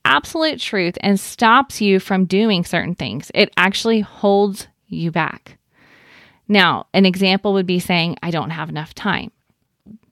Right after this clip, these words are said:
And I say that sometimes too. And it's a limiting belief because that's not the absolute truth. We make time for what's important to us, right? What about when we say, "It's not possible," or, "It has to be perfect"?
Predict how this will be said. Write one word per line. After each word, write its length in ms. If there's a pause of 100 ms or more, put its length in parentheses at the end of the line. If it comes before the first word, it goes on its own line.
(180)
And 200
I 180
say 240
that 200
sometimes 480
too. 280
And 180
it's 120
a 60
limiting 420
belief 400
because 260
that's 240
not 320 (320)
the 140 (100)
absolute 580
truth. 380 (300)
We 120
make 220
time 240
for 100
what's 160
important 340
to 100
us, 180
right? 260 (440)
What 200
about 240
when 320
we 100
say, 400
"It's 200
not 380
possible," 600 (340)
or, 260
"It 200
has 420
to 100
be 140
perfect"? 460